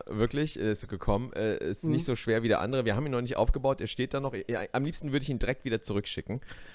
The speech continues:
Speaker 1: aber der Tisch, das ist das Geile, der wurde, äh, hochgetragen, also nicht Bordsteinkante Scheiß, so einen Scheiß mache ich nie wieder, weißt du, der wurde hochgetragen ins Wohnzimmer
Speaker 2: Klingt wie ein
Speaker 1: und
Speaker 2: Ra-, Rap-Text. Bordsteinkante
Speaker 1: Ja,
Speaker 2: bis zu
Speaker 1: äh,
Speaker 2: mir nach Hause.
Speaker 1: Genau, Bordsteinkante, und der wird aber auch wieder zurückgetragen,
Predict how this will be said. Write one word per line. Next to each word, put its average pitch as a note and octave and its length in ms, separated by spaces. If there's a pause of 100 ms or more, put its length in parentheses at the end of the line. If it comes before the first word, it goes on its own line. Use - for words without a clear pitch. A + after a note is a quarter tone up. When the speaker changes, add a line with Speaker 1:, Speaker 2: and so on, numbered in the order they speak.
Speaker 1:
aber B2+ 240
der B2+ 140
Tisch, G#3 240
das C3+ 140
ist - 60
das A2+ 120
Geile, C3+ 300
der A#2 140
wurde, A#2 360
äh, A2+ 80
hochgetragen, E2+ 800
also D#2+ 180
nicht F#2+ 240
Bordsteinkante G2 640
Scheiß, G#2 320
so F#2+ 120
einen F#2 100
Scheiß G2 380
mache G2 180
ich G#2 100
nie G2+ 220
wieder, F#2+ 260 (140)
weißt - 120
du, G2+ 40
der F2+ 80
wurde F2 240
hochgetragen - 460
ins - 100
Wohnzimmer C3 260
Speaker 2:
Klingt C#3+ 180
wie C3+ 80
ein B2 60
Speaker 1:
und B2 80
Speaker 2:
Ra-, C#3 180
Rap-Text. C#3 600 (160)
Bordsteinkante G#2 800
Speaker 1:
Ja, G#2 100
Speaker 2:
bis G#2 240
zu A2 120
Speaker 1:
äh, G2+ 40
Speaker 2:
mir G#2 240
nach G#2 280
Hause. A2+ 280
Speaker 1:
Genau, D3 480
Bordsteinkante, C3+ 640
und C3 140
der B2 120
wird - 120
aber A#2 160
auch A2 140
wieder A2+ 180
zurückgetragen, F2 880